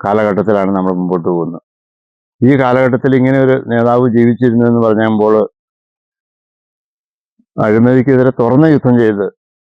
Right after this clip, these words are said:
അദ്ദേഹം പാർട്ടിയുടെ, ഏഹ്, ജനങ്ങളുടെയും പ്രിയപ്പെട്ടവനായി മാറിയ ഒരു നേതാവായിരുന്നു അദ്ദേഹം. എവിടെ കണ്ടാൽ, അഴിമതി കണ്ടാൽ തുറന്നു പറയുന്ന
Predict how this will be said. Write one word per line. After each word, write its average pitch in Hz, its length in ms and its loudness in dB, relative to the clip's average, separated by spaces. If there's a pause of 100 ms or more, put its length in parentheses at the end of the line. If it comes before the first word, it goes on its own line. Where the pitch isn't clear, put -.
(1080)
അദ്ദേഹം 117 340 2
പാർട്ടിയുടെ, 120 500 0 (1300)
ഏഹ്, 110 280 2 (180)
ജനങ്ങളുടെയും 127 460 2
പ്രിയപ്പെട്ടവനായി 120 840 0 (300)
മാറിയ 110 400 0 (160)
ഒരു 110 100 -4
നേതാവായിരുന്നു 98 680 0
അദ്ദേഹം. 87 300 -4 (1080)
എവിടെ 120 380 0
കണ്ടാൽ, 127 460 -2
അഴിമതി 120 320 0
കണ്ടാൽ 113 220 0
തുറന്നു 107 340 -2
പറയുന്ന 98 320 -2